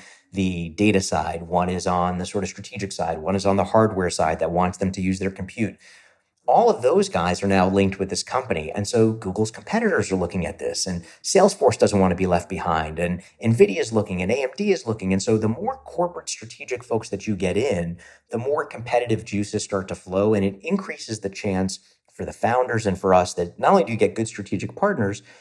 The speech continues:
but you set up competitive dynamic for future exits. And so that's typically, you know, great companies get bought, and they get bought because there's competitive fervor from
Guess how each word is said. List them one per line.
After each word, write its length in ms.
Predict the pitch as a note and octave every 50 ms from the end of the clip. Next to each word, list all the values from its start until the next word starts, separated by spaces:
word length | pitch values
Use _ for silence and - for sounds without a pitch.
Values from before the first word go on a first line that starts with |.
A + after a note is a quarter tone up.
| - _ _ _ _
but 120 | A#2 A2+
you 80 | A2 G#2+
set 280 | - - - D3+ D3+
up 240 | D#3 D#3 - - -
competitive 580 | - - A2+ A#2 - - G#2+ G#2+ A2 A2+ G2 -
dynamic 640 | G2 F#2 F#2 F2 F2 F2 F2+ F2 F2+ F2 E2+ - -
for 180 | - - F2
future 360 | E2 - - F2 - - - -
exits. 420 | - D#2+ - - - - - - - _ _ _ _ _ _ _ -
And 120 | G2 F#2+
so 80 | - A2+
that's 240 | B2 E3 F#3 F#3
typically, 460 | - - - B2+ A2+ A2+ A2+ G#2 G2 F#2+
you 80 | F#2+
know, 100 | F#2 F2
great 300 | F2+ - B2 C#3+ D3 C#3+
companies 380 | - C3 B2 A#2+ A#2+ A2 F#2+ -
get 220 | - F#2 E2 -
bought, 380 | - F2+ G2 A2+ B2 C3 A#2+ -
and 100 | G2 G2
they 100 | G2+ G2
get 220 | A2+ B2 A#2+ B2
bought 280 | - A#2+ A2+ A2 G#2 -
because 220 | - - G2 F2+
there's 180 | - - E2+ -
competitive 480 | - F2+ - - G#2 G#2 G#2 A2 F#2+
fervor 500 | - - G2 F#2 F2+ F2 - F2+ F2 E2+ - - - - - _ _ _
from 400 | _ _ - F#2 F2 E2+ F2 E2+